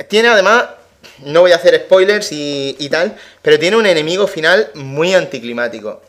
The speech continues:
Un enemigo final que no sabe a enemigo final.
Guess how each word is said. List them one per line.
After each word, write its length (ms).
Un 160
enemigo 340
final 420
que 140
no 240
sabe 340
a 40
enemigo 360
final. 360